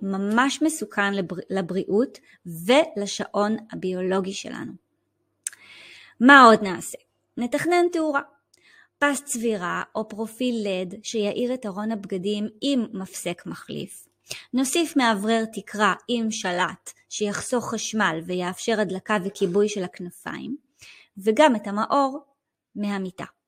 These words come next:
נמקם את המפסקים והשקעים במרחק של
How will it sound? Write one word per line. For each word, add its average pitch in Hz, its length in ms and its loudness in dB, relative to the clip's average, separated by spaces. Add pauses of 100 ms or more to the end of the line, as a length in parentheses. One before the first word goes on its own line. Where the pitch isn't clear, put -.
(720)
נמקם 294 400 2
את 359 80 -2
המפסקים 247 640 -2
והשקעים 240 640 -2
במרחק 196 500 -6
של 196 260 -2